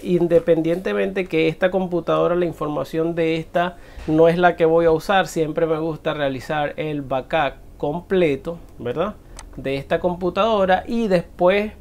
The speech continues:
que yo tenga toda esta información respaldada, allí es que le voy a pasar la información de la computadora que sí necesito esa información para que esta computadora pueda encender en el Peugeot doscientos siete. Así que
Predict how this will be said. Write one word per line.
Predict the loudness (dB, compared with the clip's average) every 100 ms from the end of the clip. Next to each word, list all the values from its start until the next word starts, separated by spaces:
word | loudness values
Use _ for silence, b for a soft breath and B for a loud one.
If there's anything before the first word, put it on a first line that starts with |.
| -20 -20 -10
que | -2 0
yo | 0 0
tenga | -2 0 0 -2
toda | 0 2 2
esta | 0 -4
información | -2 -2 -2 -2 -2 0
respaldada, | 0 0 -2 0 4 4 4 0 -2
allí | -2 -2 -4
es | -6
que | -4
le | -4
voy | 0 0
a | 0
pasar | -2 0 0
la | 0
información | -2 -4 -6 -6 -6 -4 -4 -6 B B B B -2
de | 2 4
la | 4
computadora | 2 0 -2 -2 2 2 4 2 0
que | -2 0 0 0 -2 -6
sí | -8 -4 -2 -2 -2
necesito | -4 -2 -6 -4 -4 -2 -2 -2
esa | -6 -8
información | -8 -6 -4 -4 -4 -4 -4 -4
para | -4 -4
que | -8 -8 -8
esta | -8 -6
computadora | -6 -6 -6 -4 -2 -2 -4 -4
pueda | -2 -2 -2 -6
encender | -8 -10 -10 -10 -6 -6
en | -4 -6
el | -8
Peugeot | -8 -8 -8 -8 -8 -12 b b b
doscientos | -6 -6 -6 -8 -10 -12
siete. | -10 -10 -10
Así | -12 -10
que | -6 -6 -6